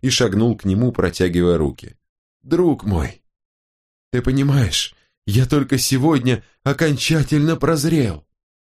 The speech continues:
И волкодав запоздало сообразил, что, прожив с ним целый месяц бок о бок, калека знал его лишь по голосу. И, конечно, до смерти перепугался при виде грозного незнакомца, внезапно выросшего в дверях.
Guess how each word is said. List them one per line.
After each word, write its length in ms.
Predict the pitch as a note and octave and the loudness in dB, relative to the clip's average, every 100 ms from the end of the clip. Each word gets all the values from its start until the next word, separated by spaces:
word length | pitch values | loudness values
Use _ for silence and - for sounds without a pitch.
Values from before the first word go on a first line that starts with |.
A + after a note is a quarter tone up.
| _ _ - | _ _ -2
И 80 | G#2 | 2
волкодав 560 | A2+ A2+ A#2+ D#3 E3 | 2 0 0 2 0
запоздало 640 | A2+ A#2 A#2 F#2+ C3 C3+ B2 | -2 0 0 0 0 0 -2
сообразил, 800 | - G#2 F#2+ F2 F2 D#3+ C3+ - _ _ _ _ | -2 -2 0 0 -2 -4 -6 -12 _ _ _ _
что, 260 | - A#2+ | -2 0
прожив 480 | A#2+ C#3 D3 F#3 D3+ | 2 0 0 -2 -2
с 100 | - | -2
ним 180 | C#3+ B2 | -2 0
целый 300 | - C#3 A2+ | 0 2 2
месяц 440 | A2 C#3+ - E2 | 2 0 -2 -4
бок 320 | D2+ A2 G2+ C3+ | 0 0 0 0
о 120 | D#3+ | 0
бок, 280 | E2+ - _ _ _ | -2 -4 _ _ _
калека 420 | - F#2+ C#3+ - G#2 | -2 0 0 -2 -4
знал 420 | E2 F#2 D3+ D#3+ | 0 0 2 0
его 340 | D#3 C#3+ E3 | -2 0 0
лишь 240 | F3 E3+ - | 0 0 -2
по 140 | F3 | -2
голосу. 600 | F3 F#3 E2+ D2 - - _ _ _ - | 0 0 0 -4 -10 -16 _ _ _ -8
И, 80 | F2 | -2
конечно, 640 | E2 D#2 A2+ C#3 - G2 | 0 2 2 0 0 0
до 180 | E2+ C3+ | 2 2
смерти 380 | B2+ A#2+ - A#2 | 0 -4 -2 -2
перепугался 920 | A2 G#2 - E2+ G#2 C3+ - - - _ _ | 0 0 -2 0 2 2 -2 -6 -8 _ _
при 180 | C3 C3 | 0 0
виде 240 | C3+ A#2+ | 0 0
грозного 600 | F2+ F2 G#2 B2+ A#2 A#2 | 0 2 2 2 2 0
незнакомца, 840 | A2+ G#2 F2+ D#2+ - B2 C#3 - F2+ | 0 0 -2 -4 0 0 0 -2 0
внезапно 560 | F#2 D#2+ F#2+ - G#2 | 0 0 0 0 -2
выросшего 580 | D#2 E2+ E2 - E2 D2+ | 0 0 0 -2 -2 -2
в 60 | C#2 | -4
дверях. 540 | D2 C#2+ C2+ D2 | -2 -2 -4 -10